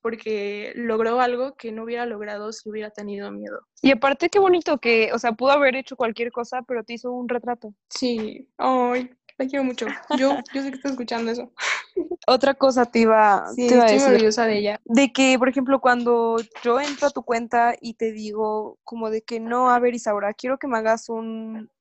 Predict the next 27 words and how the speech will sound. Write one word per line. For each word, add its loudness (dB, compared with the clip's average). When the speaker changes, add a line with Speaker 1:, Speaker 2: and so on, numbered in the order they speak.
Speaker 2:
retrato 0
mío", -8
o -2
uno 0
con -6
Hugo -4
para -2
regalárselo -4
a 2
Hugo, -6
cosas -4
así. -8
¿Sientes 2
la 6
misma -2
satisfacción -4
al 0
hacerlo 0
a 2
cuando -4
haces -2
algo -4
que -6
a -8
ti -10
te -4
nace? -6